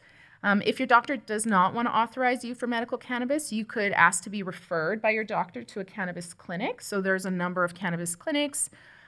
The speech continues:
um, available that have their own healthcare practitioners on site, and they are fully equipped to be able to assess you for medical cannabis, and they also have educators on site that can help you choose the right products for you.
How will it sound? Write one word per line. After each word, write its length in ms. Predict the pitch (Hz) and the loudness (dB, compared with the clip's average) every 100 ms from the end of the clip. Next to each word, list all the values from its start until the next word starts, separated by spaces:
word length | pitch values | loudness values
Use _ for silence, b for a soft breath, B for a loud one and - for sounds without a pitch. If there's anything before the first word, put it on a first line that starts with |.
| b | b
um, 320 | 220 214 220 208 | 6 8 8 6
available 500 | 196 208 202 202 196 | 6 6 6 2 6
that 240 | 180 175 | 8 6
have 480 | 185 170 165 165 165 | 6 4 6 4 -2
their 140 | - | -2
own 120 | 175 | 0
healthcare 480 | 180 160 - 170 175 | 0 -2 -4 -2 -2
practitioners 640 | 175 170 208 - 196 180 175 | -2 -6 -6 -6 -4 -4 -6
on 220 | 170 170 | -6 -2
site, 440 | - 320 302 311 - | 4 4 4 0 2
and 180 | 190 | 4
they 400 | 185 175 175 170 175 B - | 4 2 2 0 -2 B 2
are 160 | 170 | 2
fully 300 | 170 240 233 | 4 4 6
equipped 380 | 220 - 208 - - | 4 0 -2 -2 -6
to 120 | 185 | -6
be 160 | 185 175 | -2 -2
able 120 | 165 | -2
to 120 | 180 | -6
assess 340 | 170 165 170 | -6 -6 -6
you 80 | 180 | -10
for 120 | 175 | -12
medical 320 | 175 165 170 - | -8 -8 -10 -12
cannabis, 500 | 196 180 175 170 - | -8 -4 -2 -4 -6
and 180 | 180 | -8
they 60 | 165 | -6
also 260 | 160 160 170 | -6 -8 -6
have 200 | 170 - | -6 -4
educators 600 | 180 175 170 170 170 165 | -8 -6 -6 -4 -4 -4
on 160 | 160 156 | -6 -4
site 260 | 175 147 | -4 -4
that 120 | 160 165 | -6 -8
can 120 | 170 | -8
help 280 | 170 151 165 | -8 -10 -10
you 160 | 165 - b b b | -10 -12 b b b
choose 320 | - 196 170 | -4 -2 0
the 60 | 165 | 0
right 240 | 139 - | 0 0
products 380 | 151 139 139 - | -6 -6 -6 -14
for 260 | - 151 | -12 -8
you. 320 | 156 196 339 | -4 -2 -2